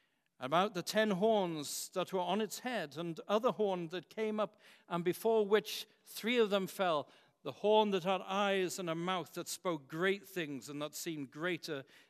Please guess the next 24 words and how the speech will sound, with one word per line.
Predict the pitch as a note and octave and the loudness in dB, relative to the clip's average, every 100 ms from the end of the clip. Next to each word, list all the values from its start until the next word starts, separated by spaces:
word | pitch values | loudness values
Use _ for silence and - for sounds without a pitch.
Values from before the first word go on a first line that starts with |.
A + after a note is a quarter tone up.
| - | -14
than | C#3+ D#3+ D#3 D3 B2 _ _ - | -4 0 0 -4 -8 _ _ -4
its | D#3 - - - _ _ _ - | -4 -4 -8 -10 _ _ _ -10
companions." | C#3+ - D#3+ D#3 D3+ C3+ B2 B2+ - - - _ _ _ - | -10 -6 -6 -6 -8 -12 -18 -20 -14 -12 -14 _ _ _ -10
Well, | C#3 | -4
what | D3 C#3+ | -4 -4
is | B2+ | -4
happening | D3+ C#3+ C#3 B2+ | -6 -6 -10 -14
here? | A#2 A2+ A2+ _ _ _ _ _ _ _ _ _ _ _ _ _ _ | -14 -16 -18 _ _ _ _ _ _ _ _ _ _ _ _ _ _
Well, | - C#3+ | -6 -4
the | C#3+ | -4
ten | - F#3 G3 | -4 0 0
horns | F3 F3+ F#3+ F3+ D#3+ - | 0 0 2 0 -4 -6
then | D3+ C#3+ | -6 -6
cover | - G3 F#3+ F#3 D3 - - - | -2 0 2 2 0 -8 -18 -10
the | D#3 | -10
powers | - G3+ G#3 F#3+ D#3 C#3 | -4 2 4 4 0 -2
of | D#3+ D3 | -8 -6
these | E3 B2 | -6 -6
new | E3 F3+ | -8 -8
covenant | - E3+ D3+ D3 C3 | -6 -6 -4 -8 -4
days, | D#3+ D#3+ C3+ - - - - _ _ - | -2 -2 -6 -12 -16 -14 -16 _ _ 0
influenced | G3 A3 - G#3 F3+ D3 - | 4 4 2 0 0 -2 -6
by | D#3+ D3+ | -2 0
Rome. | D3 D#3 C#3 B2+ B2 | 0 -2 -2 -6 -14